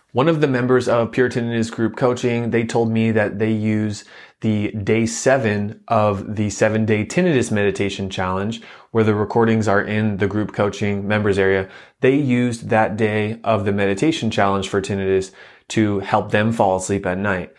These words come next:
because it was soothing to hear my voice guiding the meditation, which was a similar, uh, muscle relaxation guided body scan, that that helped them fall asleep.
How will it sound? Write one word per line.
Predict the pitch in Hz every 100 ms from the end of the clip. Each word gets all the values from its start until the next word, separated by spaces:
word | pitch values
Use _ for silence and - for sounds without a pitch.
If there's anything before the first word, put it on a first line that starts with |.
| - - -
because | 101 104 98
it |
was | 95 92
soothing | 143 143 131 127
to | 113
hear | 101 101
my | 101 104 104
voice | 117 123 120 117
guiding | 110 104 104 107 107
the | 101
meditation, | 98 98 95 120 113 120 117 110 -
which | 110
was | 107 104
a |
similar, | - 127 120 117 113 107 - - -
uh, | 104 104
muscle | 104 104 - 107 101
relaxation | 101 104 101 98 104 98 - 104 101 - - - -
guided | 104 101 98 98
body | 98 101 101
scan, | - 98 92 92 90 - - -
that | - 117
that | 117
helped | - 107 104
them | 117 120 113
fall | 104 107 95
asleep. | 92 - 107 -